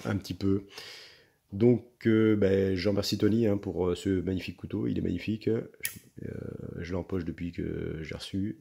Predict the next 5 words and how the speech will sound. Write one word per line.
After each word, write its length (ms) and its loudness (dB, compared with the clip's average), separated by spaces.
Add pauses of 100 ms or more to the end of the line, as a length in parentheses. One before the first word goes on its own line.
(120)
et, 240 -4
euh, 260 -6 (800)
ben, 160 -2
j'espère, 580 -2
euh, 140 -2